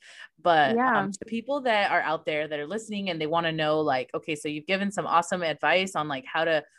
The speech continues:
Speaker 1: overcome and what type of tricks to use to get clients. But if you had, like, one thing that you can say, you know, one piece of advice that you can give to anyone who's considering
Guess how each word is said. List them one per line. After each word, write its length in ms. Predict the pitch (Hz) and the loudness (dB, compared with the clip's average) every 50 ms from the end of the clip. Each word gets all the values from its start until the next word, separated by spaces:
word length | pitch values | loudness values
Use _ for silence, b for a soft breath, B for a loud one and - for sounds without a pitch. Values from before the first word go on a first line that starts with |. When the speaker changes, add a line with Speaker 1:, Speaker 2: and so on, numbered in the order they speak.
| b b | b b
Speaker 1:
overcome 600 | - 180 165 175 165 - - 185 170 165 165 165 165 | -6 -4 -4 -4 -6 -6 -6 -6 -6 -4 -6 -8 -8
and 220 | 151 147 147 143 | -10 -10 -8 -4
what 200 | 143 156 151 - | -2 -2 -2 -2
type 220 | - 170 160 160 | -4 -6 -6 -4
of 160 | 165 151 147 - | -6 -8 -8 -10
tricks 320 | - - 165 147 - - | -10 -8 -8 -8 -8 -12
to 140 | - - 160 | -14 -12 -10
use 240 | 151 151 151 156 - | -6 -6 -6 -6 -8
to 100 | - - | -10 -8
get 180 | 147 131 - | -8 -8 -6
clients. 440 | - - 160 160 160 160 156 151 - | -2 0 0 2 2 0 -2 -4 0
But 240 | - 156 135 - B B B B B B | 2 2 2 2 B B B B B B
if 140 | - 170 165 | -6 -2 2
you 100 | 202 226 | 2 4
had, 220 | 226 233 214 202 185 | 6 6 4 4 4
like, 220 | 170 143 143 - - | 2 0 0 -2 -10
one 420 | 165 170 190 208 220 226 226 220 214 | -6 0 2 2 4 4 2 0 -2
thing 380 | 196 175 151 135 127 135 143 | -2 -2 -2 -4 -6 -8 -6
that 100 | 147 151 147 | -6 -6 -4
you 140 | 156 165 170 | -6 -8 -8
can 220 | - 185 175 165 | -8 -8 -10 -10
say, 600 | 156 - 180 165 160 151 147 139 139 139 139 147 - _ | -4 -2 0 2 2 2 0 0 -2 -6 -10 -14 -16 _
you 120 | - 175 170 | -10 -8 -6
know, 180 | 160 151 147 139 | -4 -4 -4 -6
one 280 | 143 151 180 185 196 | -4 -2 0 0 0
piece 240 | 196 - 208 202 208 | -2 -4 -6 -4 -2
of 140 | 190 170 165 | -2 0 0
advice 420 | 165 160 147 143 139 160 160 - | -2 0 2 2 2 2 0 -2
that 220 | - 151 147 - 170 | -6 -8 -8 -8 -12
you 60 | 165 | -12
can 180 | - 165 160 151 | -10 -10 -8 -6
give 180 | 160 151 147 151 | -4 -4 -4 -4
to 120 | - - | -4 -4
anyone 340 | 131 156 160 160 160 156 160 | -4 -4 -4 -2 -2 -2 -4
who's 200 | 165 165 156 - | -4 -6 -8 -8
considering 720 | - 170 156 143 - 175 160 170 175 175 170 165 170 | -8 -8 -10 -2 0 2 4 4 4 2 2 0 -2